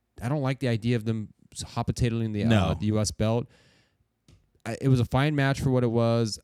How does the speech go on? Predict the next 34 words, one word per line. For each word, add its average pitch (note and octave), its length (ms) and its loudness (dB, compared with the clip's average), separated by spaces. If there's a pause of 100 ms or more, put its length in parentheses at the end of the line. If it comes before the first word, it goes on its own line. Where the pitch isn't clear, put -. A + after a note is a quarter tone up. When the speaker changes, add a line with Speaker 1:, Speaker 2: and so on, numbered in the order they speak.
(120)
Speaker 1:
I A2 160 -2
didn't A#2+ 320 -4
quite B2 260 -2
agree A2+ 260 0
a G#2 60 0
hundred G#2+ 200 -2
percent G#2+ 320 -2
with G#2 140 -8
the - 140 -12
outcome, G#2 500 -4
but G2 300 -2 (200)
I'm A2 200 -2
willing A#2+ 240 2
to A2+ 40 -4
give G#2+ 180 -2
them G#2+ 180 -6
the G2 60 -4
benefit G#2 200 -2
of G#2 60 -4
the G#2 60 -2
doubt G2+ 280 0
for - 80 2
this G2 260 0
ri-, F2 260 -4
for - 120 -6
this G#2 180 -2
feud. A2 400 0 (500)
Um, F#2+ 200 -4
I G2 180 -2
do A2 180 0
have G#2+ 240 -2
a G#2+ 40 -2
lot G2 240 0
of, G2 120 -4